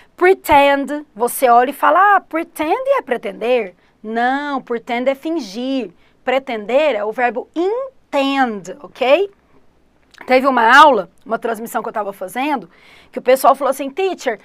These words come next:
faz pra gente um menininho que você fez uma vez do Pretend, nunca mais eu esqueci. Então, teve, tiveram alguns, né, concurseiros que viram a teacher colocar isso numa transmissão, não lembro se era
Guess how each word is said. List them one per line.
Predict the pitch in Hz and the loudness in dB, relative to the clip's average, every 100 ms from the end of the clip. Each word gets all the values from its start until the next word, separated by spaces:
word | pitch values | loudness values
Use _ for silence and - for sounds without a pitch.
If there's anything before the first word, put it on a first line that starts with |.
| _ | _
faz | _ 427 539 | _ -2 -2
pra | 554 277 | -2 -4
gente | 330 - | -4 -6
um | 285 | -6
menininho | 269 247 247 294 311 262 | -6 -6 -4 -4 -4 -6
que | 226 | -6
você | 233 247 254 | -8 -4 -4
fez | 262 247 | -2 -4
uma | 220 220 | -6 -8
vez | 226 208 | -8 -8
do | |
Pretend, | - 208 - 277 294 214 | -8 -8 -2 0 2 -2
nunca | 262 415 | -6 -4
mais | 415 359 | -2 -2
eu | 330 | -4
esqueci. | 339 - 392 - 220 - _ - - - | -8 -8 -8 -8 -10 -12 _ -20 -20 2
Então, | 262 | 4
teve, | 269 - 269 277 302 233 214 | 4 6 6 6 4 4 2
tiveram | - 240 247 302 | -6 2 4 4
alguns, | 247 226 285 226 | 2 0 -4 -4
né, | 226 | -4
concurseiros | 220 226 220 220 247 277 | -2 -4 -4 -2 -2 -2
que | - 302 294 _ _ | -6 -6 -6 _ _
viram | - 247 339 269 | -8 -2 0 0
a | |
teacher | 240 233 233 | -4 -8 -6
colocar | 233 233 226 | -4 -2 -4
isso | 226 | -4
numa | 233 | -6
transmissão, | 220 226 214 202 - 285 | -6 -8 -10 -6 -2 -2
não | 262 | -2
lembro | 240 240 | -6 -6
se | 233 233 | -6 -2
era | 220 214 180 | 0 -2 -4